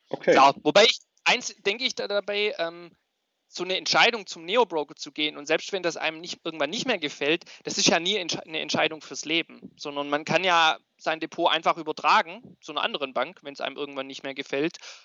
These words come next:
Speaker 2: Und von dem her, ähm, ich selber muss sagen, ich hab auch bei einer traditionellen Direktbank angefangen, da gab's noch keine Neo-Broker,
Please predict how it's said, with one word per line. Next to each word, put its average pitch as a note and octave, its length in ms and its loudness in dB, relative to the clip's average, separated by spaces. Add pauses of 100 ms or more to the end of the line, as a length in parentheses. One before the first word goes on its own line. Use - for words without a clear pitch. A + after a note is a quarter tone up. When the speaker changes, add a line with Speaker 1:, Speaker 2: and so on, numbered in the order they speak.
(200)
Speaker 2:
Und C#3+ 140 -8
von D3 120 -6
dem D3+ 160 4
her, E3+ 420 8
ähm, D3+ 300 -2 (340)
ich - 200 -14
selber C#4 300 6
muss A#3+ 200 -8
sagen, A3+ 320 2
ich - 140 -6
hab G3+ 100 -2
auch G3 160 -4
bei G3+ 140 -8
einer F3+ 120 -8 (800)
traditionellen F3 560 -2
Direktbank E3 460 -4
angefangen, A#3 600 -8
da - 120 -10
gab's - 240 -4
noch F#3 120 -6
keine G3+ 260 -2
Neo-Broker, G#3 600 -2